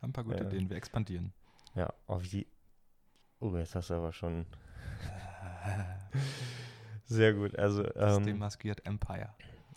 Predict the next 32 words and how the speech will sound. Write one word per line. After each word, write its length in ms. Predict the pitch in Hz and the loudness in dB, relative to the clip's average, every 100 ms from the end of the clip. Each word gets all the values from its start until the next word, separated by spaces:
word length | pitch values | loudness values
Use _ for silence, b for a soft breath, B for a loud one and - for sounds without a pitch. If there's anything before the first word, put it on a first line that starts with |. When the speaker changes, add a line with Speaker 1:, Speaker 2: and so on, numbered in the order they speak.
| - - | -18 -10
Speaker 2:
es 180 | - 101 | -6 -4
wird 140 | - | -4
größer, 400 | 104 98 92 - - 95 | 0 0 2 -2 -4 -6
es 140 | - | -4
wird 120 | 98 | -2
größer. 380 | 135 98 90 131 87 | 0 0 4 4 2
Speaker 1:
<laughs> 40 | - 127 B B B B B - | -6 -8 B B B B B 2
Speaker 2:
Ähm, 800 | 98 101 104 104 104 101 98 101 - - _ _ - | 6 8 8 8 6 4 2 0 -6 -20 _ _ -4
ich 240 | 107 - | -4 -4
freue 300 | - 104 139 | 4 8 8
mich, 240 | 147 131 - | 6 2 4
dass, 320 | 101 98 - | 2 2 0
äh, 420 | 98 98 95 92 - | 4 6 6 4 0
ihr 200 | 104 95 | 0 0
wieder 600 | 101 101 98 95 92 87 | 2 4 6 8 6 4
eingeschaltet 600 | 90 98 98 95 95 95 98 | 2 0 2 2 2 0 -4
habt 180 | - 98 | -4 0
und 320 | 87 87 - | 0 0 -2
die 120 | 92 | -2
Folge 560 | - - 101 98 95 92 - | -2 0 2 4 2 0 -6
bis 300 | 98 120 - | -2 -2 0
zum 160 | 104 | 0
Ende 220 | 87 101 | 4 2
gehört 360 | 98 95 98 - | 2 2 2 2
habt. 240 | 160 - - - _ - _ - | -4 -4 -20 -20 _ -20 _ 2
Ähm, 580 | 92 95 95 95 92 92 | 4 6 4 2 2 2
wenn 140 | 92 | 4
euch 100 | 98 | 2
die 100 | 101 | 2
Folge 300 | 98 92 92 | 2 4 4
gefallen 480 | 92 - 101 104 107 | 0 2 4 6 6
hat, 240 | 107 101 | 6 4